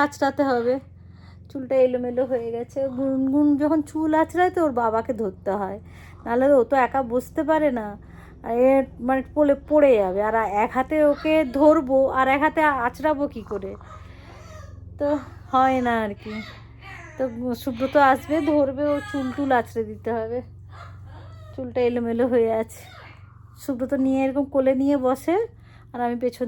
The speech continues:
থেকে চুলটা আঁচড়ে দিই। টলটল করে তো, একটুও বসতে পারে না,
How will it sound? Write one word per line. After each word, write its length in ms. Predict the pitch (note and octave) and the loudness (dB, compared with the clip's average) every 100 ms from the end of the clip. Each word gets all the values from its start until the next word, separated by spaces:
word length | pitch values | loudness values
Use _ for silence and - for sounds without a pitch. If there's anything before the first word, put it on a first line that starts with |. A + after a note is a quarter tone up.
| A#3 | -4
থেকে 140 | B3 A#3+ | -6 -6
চুলটা 260 | B3+ A#3 A3+ | -8 -6 -8
আঁচড়ে 260 | A3+ A#3 A#3 | -8 -10 -12
দিই। 120 | B3 C#4+ - - - - - - - - - - - - - | -10 -14 -16 -20 -20 -20 -20 -20 -20 -20 -20 -20 -20 -10 -2
টলটল 380 | B3 A3 C#4+ D#4 | -2 0 -2 0
করে 180 | D#4+ D4+ G#3+ | 2 2 0
তো, 40 | A#3 | -2
একটুও 260 | A#3 - G4+ | -2 0 2
বসতে 240 | F4+ C#4+ - | 2 0 0
পারে 160 | A3+ G3+ | 0 0
না, 60 | G#3 | -4